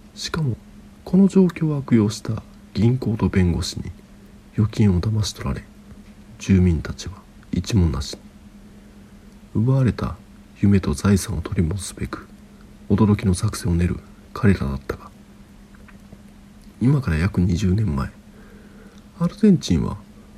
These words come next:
国家破綻寸前まで行ったわけですね。その時の出来事を描いているのが本作。つまりは、本来なら二千一年ですから、映画、二千一年宇宙の旅のような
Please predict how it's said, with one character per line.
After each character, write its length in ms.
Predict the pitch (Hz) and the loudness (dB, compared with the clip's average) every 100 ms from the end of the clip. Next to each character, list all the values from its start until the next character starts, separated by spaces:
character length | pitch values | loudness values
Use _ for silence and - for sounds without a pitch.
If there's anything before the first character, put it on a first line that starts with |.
| - | -20
国 140 | - 165 | -4 -4
家 160 | - 180 | 0 0
破 60 | |
綻 200 | 185 123 | 2 2
寸 300 | 92 - 107 | 2 0 0
前 100 | 101 | 2
ま 120 | 87 76 | 0 -2
で 80 | |
行 60 | 73 | -4
っ 40 | |
た 100 | - | -4
わ 40 | 110 | -4
け 80 | - | -4
で 60 | |
す 120 | 87 | -8
ね。 120 | 69 - - - - - - - - - - - - | -8 -8 -14 -20 -20 -20 -20 -20 -20 -20 -20 -20 -20
そ 160 | - | 2
の 100 | 202 | 2
時 240 | 202 202 117 | 4 2 2
の 80 | 85 | 0
出 80 | |
来 140 | 87 95 | 2 2
事 220 | 90 - | 0 0
を 20 | |
描 240 | 67 67 76 | -2 0 -2
い 40 | |
て 80 | - | -4
い 40 | |
る 60 | - | -8
の 80 | - | -8
が 180 | - - - - - | -12 -16 -20 -8 -2
本 120 | 92 | -2
作。 320 | - - - - - - - - - - - - | -2 -14 -20 -20 -20 -20 -20 -20 -20 -20 -20 -2
つ 80 | 180 | 2
ま 100 | 143 | 2
り 100 | - | 0
は、 80 | - - - - - - - | -8 -16 -20 -20 -20 -20 0
本 160 | 208 | 2
来 160 | 180 90 | 4 4
な 120 | 78 | 2
ら 180 | 67 - - - - - - | -4 -8 -16 -20 -20 -20 0
二 140 | 113 | 0
千 280 | - 180 131 | 0 2 2
一 200 | 90 98 | 2 2
年 160 | 87 76 | 2 0
で 60 | |
す 100 | - | -6
か 80 | - | -12
ら、 60 | - - - - - - - | -16 -18 -20 -20 -20 -14 -4
映 220 | 110 - | -2 0
画、 160 | 78 - - - - - - - | -2 -4 -16 -20 -20 -20 -20 -4
二 120 | 120 | -2
千 200 | - 202 180 | 0 2 4
一 220 | 107 - | 2 0
年 120 | 82 104 | -2 -2
宇 80 | 90 | -2
宙 140 | 104 | 0
の 120 | 85 | 0
旅 240 | - 104 87 | 0 0 0
の 60 | |
よ 160 | 71 71 | 0 -4
う 80 | |
な 120 | 67 | -6